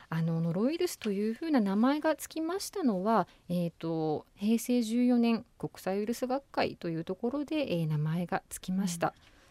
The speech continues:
Speaker 1: それまでは存在というのは知られていたんですけれども、あの、特別な名前はついていなかったんですけれども、はい、あの、そのような名前ついたのはウイルス学会でというような形になっている歴史があるようです。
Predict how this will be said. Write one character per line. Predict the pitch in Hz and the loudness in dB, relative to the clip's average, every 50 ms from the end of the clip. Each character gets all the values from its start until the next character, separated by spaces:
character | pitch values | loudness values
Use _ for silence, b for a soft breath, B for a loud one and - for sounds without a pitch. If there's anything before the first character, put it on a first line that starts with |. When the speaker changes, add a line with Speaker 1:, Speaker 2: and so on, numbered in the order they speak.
| b | b
Speaker 1:
そ | - 320 | -8 -6
れ | 330 381 | -6 -4
ま | 403 453 466 453 415 | -4 -4 -4 -2 0
で | 330 | 0
は | 240 | 0
存 | 214 - - 254 262 277 | 0 2 4 4 4 4
在 | 277 302 320 320 | 4 0 -2 -2
と | - 370 | -2 -4
い | 403 440 | -4 -4
う | 403 | -2
の | 320 | -2
は | 226 214 | -2 -2
知 | - 214 | -2 -2
ら | - 220 | -4 -2
れ | 220 226 | -2 -4
て | 226 - 247 | -2 -2 -2
い | 240 233 | -2 -2
た | - 269 285 | -2 -2 -2
ん | 311 | -2
で | 285 285 | -2 -6
す | - | -6
け | - - 220 | -4 -4 -2
れ | 202 196 | -2 -2
ど | 190 196 | -2 -2
も、 | 208 220 240 233 B B B B B B B | 0 0 0 0 B B B B B B B
あ | 196 | -2
の、 | 190 196 202 202 214 | -2 0 -2 -2 -4
特 | - 240 240 254 254 | -4 -6 -6 -6 -4
別 | 254 262 254 - - 262 262 262 262 | -4 -4 -4 -6 -4 -2 0 2 2
な | 254 196 | 4 2
名 | 170 170 165 | 2 2 0
前 | 165 170 170 175 175 | 0 -2 -2 -2 -4
は | 180 185 | -4 -6
つ | - 254 | -4 -6
い | 247 233 | -6 -6
て | - - 160 | -4 -6 -6
い | - 170 | -4 -4
な | 202 226 | -6 -4
か | - 254 | -4 -6
っ | 233 | -8
た | - - 214 | -8 -8 -8
ん | 208 202 | -6 -6
で | 202 | -6
す | 208 - | -6 -8
け | - 220 220 | -8 -8 -8
れ | 226 | -6
ど | 226 247 247 | -4 -2 -2
も、 | 247 269 311 311 302 269 b b b b b | -2 -2 -2 -4 -8 -10 b b b b b
は | - - - | -18 -16 -14
い、 | 156 - _ - | -16 -16 _ -12
あ | 151 | -10
の、 | 151 156 | -10 -10
そ | - 156 | -8 -8
の | 160 156 | -6 -6
よ | 165 190 | -6 -6
う | 208 | -6
な | 196 | -6
名 | 160 151 | -6 -6
前 | 147 147 147 170 | -6 -6 -8 -8
つ | - 233 | -8 -8
い | 262 | -8
た | - 302 285 | -8 -6 -4
の | 269 254 269 | -4 -4 -4
は | 294 285 262 - - | -4 -6 -8 -6 -6
ウ | |
イ | 170 160 | -6 -6
ル | 165 | -6
ス | 160 - - | -8 -10 -8
学 | 180 185 | -10 -10
会 | - - - - | -10 -10 -12 -10
で | - - | -10 -10
と | - 165 | -10 -8
い | 165 160 | -8 -6
う | |
よ | 196 | -4
う | 226 | -2
な | 247 - | -4 -4
形 | - - - 165 170 165 | -4 -6 -8 -8 -6 -6
に | 151 143 147 143 | -6 -4 -4 -4
な | 151 | -4
っ | 147 | -6
て | _ - - 131 - - | _ -8 -10 -10 -10 -10
い | - | -10
る | 143 147 | -10 -8
歴 | 135 139 - - | -8 -8 -10 -10
史 | - - 175 | -10 -8 -4
が | - 233 180 | -4 -2 -2
あ | 175 | -2
る | 160 147 | -4 -6
よ | 139 147 | -8 -8
う | 147 | -10
で | - 151 | -10 -10
す。 | - - - 98 | -10 -10 -10 -12